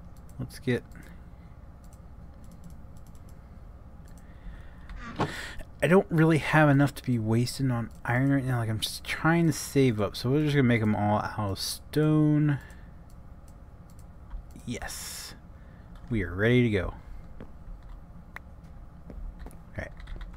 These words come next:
Let's do this. Leroy Jenkins. Boop. Boop. You know what? I wonder... Never mind. I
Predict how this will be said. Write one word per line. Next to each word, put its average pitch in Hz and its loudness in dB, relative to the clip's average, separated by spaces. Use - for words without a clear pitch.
Let's 151 -2
do 104 0
this. - -8
Leroy 262 10
Jenkins. 104 2
Boop. 214 0
Boop. 240 0
You 143 2
know 202 10
what? 277 4
I 139 4
wonder... 160 4
Never 101 2
mind. 90 0
I - -6